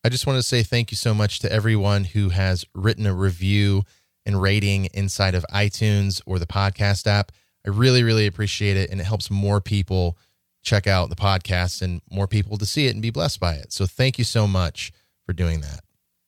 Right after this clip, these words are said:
All right, that's all the time we have in this episode. Thanks so much for listening and for subscribing if you haven't already. And remember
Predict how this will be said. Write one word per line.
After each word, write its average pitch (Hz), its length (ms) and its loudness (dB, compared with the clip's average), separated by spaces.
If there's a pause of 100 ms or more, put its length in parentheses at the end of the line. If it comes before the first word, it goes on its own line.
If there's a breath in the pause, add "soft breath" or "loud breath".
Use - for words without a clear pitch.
(300)
All 104 120 0
right, 139 220 2 (180)
that's 98 160 -6
all 113 100 2
the 107 60 0
time 110 220 0
we 107 80 0
have 107 220 2
in 101 60 -2
this 110 220 -4
episode. 80 500 -4 (380)
Thanks 120 180 2
so 123 120 2
much 117 240 0
for 107 120 0
listening 120 540 0
and 92 100 -14
for 92 100 -4
subscribing 123 720 0
if - 120 -10
you 87 60 -4
haven't 98 240 2
already. 139 420 0 (440)
And 104 140 -4
remember 127 380 0